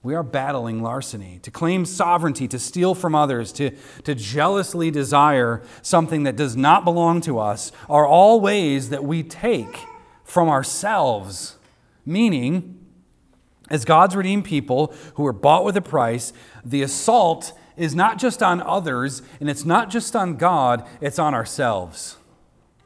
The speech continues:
The third word tells us that we bear the name.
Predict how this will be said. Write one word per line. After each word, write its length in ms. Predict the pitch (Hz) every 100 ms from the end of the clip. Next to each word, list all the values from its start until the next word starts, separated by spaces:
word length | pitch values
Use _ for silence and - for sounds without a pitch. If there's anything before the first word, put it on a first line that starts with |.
| _ _ _ _ _ _ _
The 100 | 131
third 400 | 147 - 185 180
word 380 | 143 170 135 123
tells 340 | - 160 160 123
us 160 | 117
that 120 | - 131
we 240 | 131 175
bear 420 | 131 117 143 151
the 120 | 131
name. 480 | 123 127 120 98 90